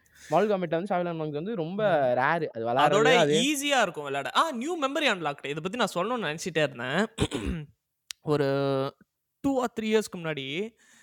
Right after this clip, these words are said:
Speaker 2: பி எஸ் டூ வந்து எங்களுக்கு கிடைச்சது. <clears throat> இங்க
Speaker 1: ஓகே.
Speaker 2: வந்து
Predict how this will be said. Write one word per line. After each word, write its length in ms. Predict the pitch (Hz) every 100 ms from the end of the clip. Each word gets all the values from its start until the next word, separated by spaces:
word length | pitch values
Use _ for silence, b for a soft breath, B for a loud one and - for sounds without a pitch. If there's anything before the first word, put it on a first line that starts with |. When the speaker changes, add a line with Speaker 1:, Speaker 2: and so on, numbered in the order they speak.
| b b -
Speaker 2:
பி 120 | 339
எஸ் 240 | 359 208
டூ 180 | 214 220
வந்து 240 | 165 151
எங்களுக்கு 260 | 175 151 131
கிடைச்சது. 280 | 135 147 - _ -
<clears throat> 600 | - - - - - - _ _ _ _ _
இங்க 280 | 151 139 135
Speaker 1:
ஓகே. 20 |
Speaker 2:
வந்து 200 | 123